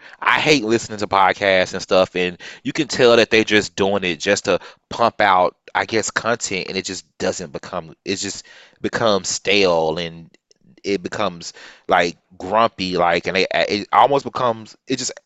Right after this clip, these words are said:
like, they don't wanna be there, and I just, I never wanted to give that off. So that's why, um, I just come when I have something to, to tell y'all from my diary. And yeah, that's how we're gonna, uh, move here.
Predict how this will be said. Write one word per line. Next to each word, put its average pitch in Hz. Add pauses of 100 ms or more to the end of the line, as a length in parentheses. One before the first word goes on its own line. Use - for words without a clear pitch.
(140)
like, 123
they 151
don't 139
wanna 117
be 95
there, 80
and 87
I 92
just, 95 (160)
I 95
never 90
wanted 85
to 82
give 82
that 87
off. 104 (280)
So 117
that's 120
why, 104
um, 90 (340)
I 101
just 107
come 104
when 95
I 92
have 98
something 98
to, 87 (360)
to 87 (240)
tell 104
y'all 92 (280)
from -
my 90
diary. 92 (1080)
And 85
yeah, 123
that's 92
how 87
we're 87
gonna, 76 (520)
uh, 73 (720)
move 82
here. 71